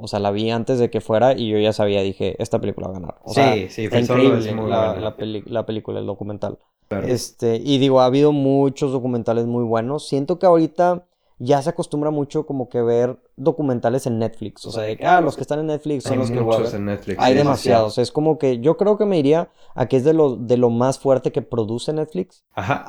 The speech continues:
Speaker 1: Hasta ahorita que ya se empezó a poner pilas con las películas.
Speaker 2: Claro.
Speaker 1: Antes siempre había que documentales.
Speaker 2: Sí, sí,
Speaker 1: Y
Speaker 2: sí.
Speaker 1: digo, lo vemos aquí, está nominado dos veces.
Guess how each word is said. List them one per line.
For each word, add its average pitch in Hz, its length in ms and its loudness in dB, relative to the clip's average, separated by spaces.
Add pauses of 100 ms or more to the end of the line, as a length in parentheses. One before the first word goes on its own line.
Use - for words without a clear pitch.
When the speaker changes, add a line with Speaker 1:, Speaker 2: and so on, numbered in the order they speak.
(160)
Speaker 1:
Hasta 123 220 0
ahorita 123 320 2
que 147 100 -2
ya 131 80 2
se 147 80 -2
empezó 139 220 -2
a 123 60 0
poner 143 220 -4
pilas 135 260 -2
con 135 120 -6
las 120 100 -4
películas. 139 560 -4
Speaker 2:
Claro. 113 240 0
Speaker 1:
Antes 131 320 2
siempre 131 280 0
había 117 160 4
que 113 160 0
documentales. 104 680 -4
Speaker 2:
Sí, 107 320 -4
sí, 107 80 -4
Speaker 1:
Y 143 60 2
Speaker 2:
sí. 139 40 6
Speaker 1:
digo, 123 220 6
lo 120 80 2
vemos 120 240 0
aquí, 165 180 -4
está 143 200 -2
nominado 120 420 -2
dos 110 180 -2
veces. - 400 -6